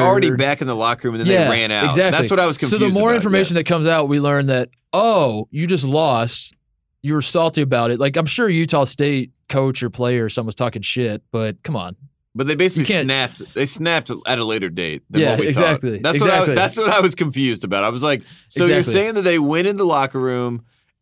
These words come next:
Speaker 1: they saw Jordan Carolyn, and then they were like, 'You know what? F-, this.'"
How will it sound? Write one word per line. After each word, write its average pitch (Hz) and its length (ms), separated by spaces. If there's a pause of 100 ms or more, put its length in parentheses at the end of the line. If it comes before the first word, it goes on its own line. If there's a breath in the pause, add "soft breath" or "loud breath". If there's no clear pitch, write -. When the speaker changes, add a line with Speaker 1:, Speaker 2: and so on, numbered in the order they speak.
Speaker 1:
they 135 160
saw 160 260
Jordan 151 320
Carolyn, 131 460
and 113 240
then 123 220
they 123 120
were 127 80
like, 120 280 (300)
'You 151 100
know 196 120
what? 202 220
F-, - 40 (320)
this.'" 85 380